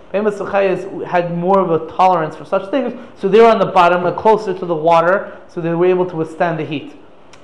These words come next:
Birds, which are less to-, a little bit less tolerant, so they were farther away. They were on the, on, on the, the, the second level, 'cause they weren't, they wouldn't be able to tolerate the heat from the, from the water, so they were on the next level.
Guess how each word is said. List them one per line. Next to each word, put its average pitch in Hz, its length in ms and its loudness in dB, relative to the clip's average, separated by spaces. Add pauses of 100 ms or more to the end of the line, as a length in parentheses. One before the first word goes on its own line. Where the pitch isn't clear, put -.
(160)
Birds, 233 880 4 (200)
which 180 200 0
are 175 220 2
less 214 400 2
to-, 185 180 -2
a - 20 2
little 190 160 4
bit 190 200 -2
less 196 320 0
tolerant, 190 480 2
so 180 80 -14
they 180 100 -2
were 180 160 2
farther 175 360 0
away. 147 180 -2
They 147 80 -2
were 156 60 0
on 156 320 -10
the, - 100 -16
on, 160 180 -4
on 151 460 -8
the, 151 100 -4
the, 151 400 -4
the 156 60 -14
second 175 360 -8
level, 151 400 -4 (200)
'cause 156 100 -14
they 147 80 -4
weren't, 165 300 -4
they 170 80 -2
wouldn't 170 200 -4
be 170 60 -4
able 156 200 -4
to 143 80 -6
tolerate 147 460 0
the 143 60 -10
heat 151 300 -14
from 143 180 -10
the, 139 240 -6 (320)
from 151 140 -10
the 143 80 -8
water, 156 500 0
so - 80 -12
they 156 120 -6
were 151 60 -4
on 143 60 -8
the 139 60 -10
next 147 200 -8
level. 285 520 0